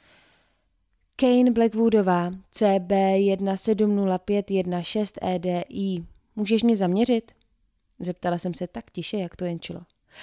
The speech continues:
Ozvalo se rychlé vyťukávání. „Ano, mám tě.“ „Právě sleduju upíra a potřebuju posilu.“ „To bude momentálně těžké,“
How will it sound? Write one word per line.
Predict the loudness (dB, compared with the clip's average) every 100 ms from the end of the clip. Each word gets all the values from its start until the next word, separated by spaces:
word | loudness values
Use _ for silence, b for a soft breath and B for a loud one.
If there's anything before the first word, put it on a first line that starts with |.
| -16 -4
Ozvalo | 0 2 2
se | 2 -4
rychlé | -4 -6 -6
vyťukávání. | -6 -8 -8 -8 -8 -8 -10 -12 _ _ _ _ -2
„Ano, | 2 2 0 _
mám | 0 0 2
tě.“ | 0 0 -2 _ _ _ _ _ _ _ _ _ _
„Právě | -6 -4 -4
sleduju | -6 -6 -6 -6 -8
upíra | -16 -10 -8 -6 -8 -14 _ -20
a |
potřebuju | -8 -8 -6 -8 -4 -6
posilu.“ | -6 -10 -6 -4 -6 -10 _ _ _ _ _ B B B B B B B B B _ _ _ _ _ _ -8
„To | -4
bude | 2 2 4
momentálně | 4 2 2 2 0 -2
těžké,“ | -6 -6 -12 -14